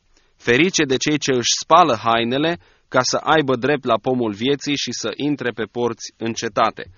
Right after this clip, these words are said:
referindu-se la Noul Ierusalim. Cât de mult ne asemănăm și noi cu colosenii!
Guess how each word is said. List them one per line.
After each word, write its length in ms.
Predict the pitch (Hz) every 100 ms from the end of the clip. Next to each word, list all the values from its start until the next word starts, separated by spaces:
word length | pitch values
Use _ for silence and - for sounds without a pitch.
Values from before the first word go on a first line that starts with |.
| _
referindu-se 720 | - 101 104 107 127 123 - 107
la 120 | 101
Noul 360 | 110 120 113 104
Ierusalim. 640 | 104 101 - 104 104 - _ _ _ _ _ _ _
Cât 160 | - 190
de 100 | 190
mult 280 | 175 180 147
ne 80 | 143
asemănăm 520 | 143 143 135 139 143
și 160 | -
noi 160 | 127 127
cu 140 | -
colosenii! 680 | 113 117 117 - 117 80 52